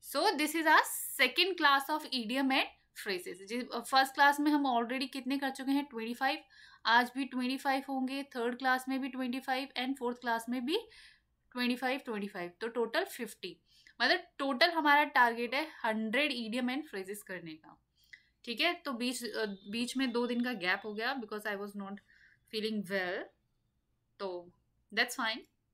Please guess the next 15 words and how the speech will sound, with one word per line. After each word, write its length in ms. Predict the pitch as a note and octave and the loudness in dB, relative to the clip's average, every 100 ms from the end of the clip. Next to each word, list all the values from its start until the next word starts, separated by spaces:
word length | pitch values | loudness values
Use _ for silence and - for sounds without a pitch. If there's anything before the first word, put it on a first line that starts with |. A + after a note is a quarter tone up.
| _ _ _ _ _ _ _ - _ | _ _ _ _ _ _ _ -20 _
हो 120 | A3 A3 | -10 0
जाता 340 | A#3 G3+ G3+ | 2 4 0
है, 200 | C4 - G#3 | -2 -4 -6
I 100 | G3+ | -4
am 60 | |
a 80 | G3+ | -4
human, 320 | G#3 G3+ G3+ D#4+ _ _ _ _ _ _ _ _ - | -4 -4 -6 -10 _ _ _ _ _ _ _ _ -14
ठीक 160 | A#3+ | -2
है? 100 | E4+ - _ _ - _ _ - | -2 -2 _ _ -20 _ _ -8
So 80 | A3+ | -4
let's 560 | D4 B3 G#3 G3+ - - - _ _ _ _ - - | -4 -4 -6 -6 -12 -16 -18 _ _ _ _ -18 -8
start 380 | - G3 G3 C4+ _ _ _ _ _ _ _ _ | 0 2 2 -6 _ _ _ _ _ _ _ _
without 320 | F#3 F3+ F#3 G3 | -8 -2 -2 -2
wasting 420 | F#3 F#3 - G3+ G3 F#3+ F3 - _ B3+ | -6 -8 -10 -10 -10 -12 -16 -20 _ -12
your 180 | F#3 | -12